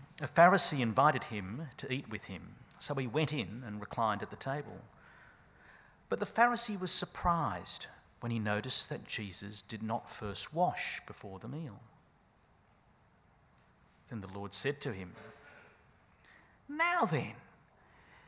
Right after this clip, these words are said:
you Pharisees clean the outside of the cup and dish, but inside you are full of greed and wickedness. You foolish people. Do not the one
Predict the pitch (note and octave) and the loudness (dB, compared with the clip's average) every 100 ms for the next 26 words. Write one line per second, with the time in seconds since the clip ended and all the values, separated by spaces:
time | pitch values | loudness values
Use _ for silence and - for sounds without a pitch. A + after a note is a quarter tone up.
0 | - - E4+ B3 A3 G#3 F#3+ - E3+ - | -20 -6 -4 6 8 10 8 6 4 2
1 | - - G3+ G3+ G3+ F#3+ E3+ D#3+ D#3+ - | 0 -4 0 2 2 4 8 8 8 2
2 | E3 D#3+ - A#2 - C3+ - - E3+ G2+ | 2 0 -2 -6 -4 -4 -2 -2 0 -2
3 | F#2+ - - - - - - - _ _ | -4 -2 -2 -4 -10 -20 -20 -20 _ _
4 | _ _ _ _ - A2 A#2 G#2+ - - | _ _ _ _ -12 -8 -4 2 4 4
5 | A2 G#2 F#2+ F2+ - - - _ - A#2 | 2 -4 -4 -8 -14 -20 -20 _ -8 -6
6 | - D3 A#2+ F#2 - A2 A#2+ C#3 C#3 A#2 | -4 -4 -4 -6 -8 -6 -4 -2 -2 -2
7 | G#2 G2 D#3+ D#3 G2 G#2+ - - - - | -2 -4 -4 -4 -6 -8 -6 -6 -8 -20
8 | _ _ _ _ _ - D#4 - - F#3+ | _ _ _ _ _ -4 -2 -2 0 2
9 | D#3 F#2+ - - - G2 - F#2 G#2+ - | 4 2 2 2 0 -8 -8 -14 -16 -20
10 | _ _ _ - - - - - - - | _ _ _ -20 -20 -20 -20 -20 -20 -20
11 | - - - _ _ - A3 A3 - - | -20 -20 -20 _ _ -2 8 8 8 -10
12 | - - C3+ A#2 A#2 E3+ A#3 C4+ | -12 -4 4 8 8 6 2 -2